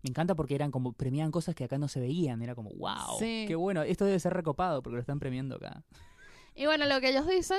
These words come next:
Speaker 2: o sea, lo que dice el documental era que cuando decidieron cambiar lo que era Nickelodeon, porque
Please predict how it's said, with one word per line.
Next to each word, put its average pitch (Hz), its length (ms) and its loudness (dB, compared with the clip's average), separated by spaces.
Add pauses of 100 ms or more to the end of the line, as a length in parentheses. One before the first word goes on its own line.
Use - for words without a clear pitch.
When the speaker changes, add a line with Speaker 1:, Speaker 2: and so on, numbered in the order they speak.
(160)
Speaker 2:
o 240 80 4
sea, 233 140 8
lo 226 100 6
que 233 80 2
dice 240 180 0
el 285 80 2
documental 277 720 6
era 226 300 0
que 214 300 -2
cuando 220 200 0
decidieron 220 600 0
cambiar 269 520 8
lo 226 140 2
que - 80 -2
era 220 120 2
Nickelodeon, 254 540 6
porque 185 520 -6